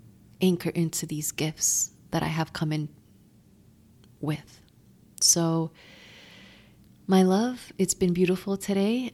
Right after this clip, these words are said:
I hope that, uh, you received something from this episode, and I can't wait to be back soon. Ahui ho. Mwah.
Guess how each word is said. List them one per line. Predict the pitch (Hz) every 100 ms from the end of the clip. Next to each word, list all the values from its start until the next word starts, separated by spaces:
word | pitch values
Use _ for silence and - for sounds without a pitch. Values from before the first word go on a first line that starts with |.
| -
I | 175
hope | 175 170 185 175
that, | 170 165 160 - - -
uh, | 170 165 160
you | 165 175
received | 170 - 190 180
something | 175 160 170 160
from | - 175 165 156 156 156
this | 165 - -
episode, | - 165 - 165 185 214 -
and | 170 170 175
I |
can't | 175 - 175
wait | 185 170
to | -
be | 190
back | 202 202
soon. | - 254 269 - - - - - -
Ahui | 185 185 185 202 214
ho. | 220 277 262 - - 220
Mwah. | 202 202 208 220 202